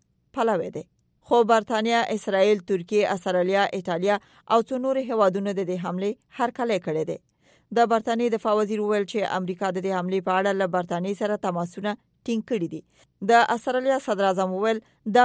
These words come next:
برید بشار الاسد ته یو سنجول شوی او مناسب ځواب و. د اسرائیلو صدراعظم بنیامین نتنیاهو ویلي، امریکا د دې اقدام کلک ملاتړ کوي. د ترکیې ولسمشر رجب طیب اردوغان وویل چې دا حمله یو مثبت ګام و، خو زیاته یې کړه چې دا اقدام کافي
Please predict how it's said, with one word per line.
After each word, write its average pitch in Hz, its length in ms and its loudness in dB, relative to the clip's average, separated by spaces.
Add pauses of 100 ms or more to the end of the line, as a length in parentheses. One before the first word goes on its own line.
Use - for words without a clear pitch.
(140)
برید 254 240 -6
بشار 202 320 -2
الاسد 196 420 -2
ته 226 160 2
یو 202 120 2 (100)
سنجول 180 440 -2
شوی 247 240 2 (120)
او 240 60 0 (100)
مناسب 185 440 -6
ځواب 226 380 2
و. - 40 -16 (240)
د 247 200 6
اسرائیلو 247 500 2
صدراعظم 214 540 0
بنیامین 208 440 -2
نتنیاهو 180 540 -4
ویلي، 247 240 2 (440)
امریکا 269 340 -2
د 269 180 2
دې 247 240 2
اقدام 214 320 -2
کلک 202 320 -2
ملاتړ 202 280 -2 (120)
کوي. 147 100 -8 (360)
د 226 180 8
ترکیې 240 340 -4
ولسمشر 220 540 -4
رجب 185 340 -2
طیب 185 220 -2
اردوغان 202 340 -4
وویل 226 240 0
چې - 540 0
دا 254 160 4
حمله 262 300 0
یو 226 180 0
مثبت 185 340 -6 (120)
ګام 165 200 0
و، - 80 -18 (280)
خو 190 200 -4
زیاته 220 240 0
یې 233 80 -6
کړه 240 180 -2
چې 240 500 -4
دا 190 160 2
اقدام 208 320 -6
کافي 226 220 -6